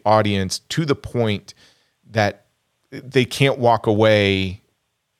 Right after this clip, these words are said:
without digesting some element of it or being entertained or something of that nature without going to read something.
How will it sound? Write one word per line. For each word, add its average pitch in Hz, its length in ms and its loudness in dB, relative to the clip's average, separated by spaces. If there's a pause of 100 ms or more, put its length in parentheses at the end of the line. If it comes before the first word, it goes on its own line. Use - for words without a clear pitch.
(120)
without 110 460 -2
digesting 110 560 0
some 107 260 -2
element 107 320 0
of 95 140 0
it 98 120 -2
or 110 140 2
being 110 260 -2
entertained 110 480 -4
or 98 60 -4
something 101 280 -4
of 95 40 -4
that 101 200 2
nature 101 260 -4
without 101 240 0
going 101 200 -2
to 90 120 -8
read 98 260 -6
something. - 400 -12